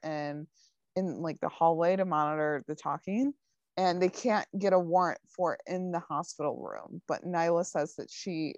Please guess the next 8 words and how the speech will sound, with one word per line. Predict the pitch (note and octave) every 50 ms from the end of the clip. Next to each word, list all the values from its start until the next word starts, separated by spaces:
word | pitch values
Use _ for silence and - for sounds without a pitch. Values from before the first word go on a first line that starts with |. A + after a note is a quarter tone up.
| - _ -
found | G3+ F#3 F3 F3 E3 - -
a | -
good | E3+ - F3 E3+ D#3+
location | D3 C3+ C#3 - - D#3+ D3 E3 - - G3+ A#3 A#3+
for | - - D#3+ D#3+ D#3 D3+ C#3 - - - - D#3+
the, | D#3+ E3 E3 D#3+ D#3+ D#3 D#3 D3+ - - _
like, | - C3 C#3
camera. | - - D3+ B2 - F3 F#3 G#3 B3 D#4